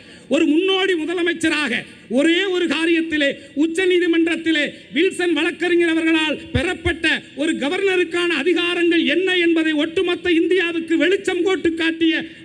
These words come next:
மாண்புமிகு முதலமைச்சர் அண்ணன் தளபதி அவர்கள் மட்டும்தான் என்பதை நீங்கள்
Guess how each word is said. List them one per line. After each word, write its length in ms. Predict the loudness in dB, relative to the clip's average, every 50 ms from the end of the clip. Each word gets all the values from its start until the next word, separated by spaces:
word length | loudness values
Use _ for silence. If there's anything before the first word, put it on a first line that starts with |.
| -2 0
மாண்புமிகு 580 | 0 2 0 0 0 0 0 2 2 2 2 2 0
முதலமைச்சர் 580 | 0 0 0 0 0 0 -2 0 -2 -2 -2 -4 -8 -10 -6
அண்ணன் 440 | -2 0 0 2 2 2 2 0 0
தளபதி 400 | 0 0 0 0 0 2 2 2
அவர்கள் 400 | 2 2 2 2 4 4 2 2
மட்டும்தான் 540 | 0 0 0 0 0 2 2 2 2 2 2
என்பதை 400 | 4 4 2 2 2 0 0 0 0 -2 -2
நீங்கள் 380 | 0 2 2 2 2 0 0 -2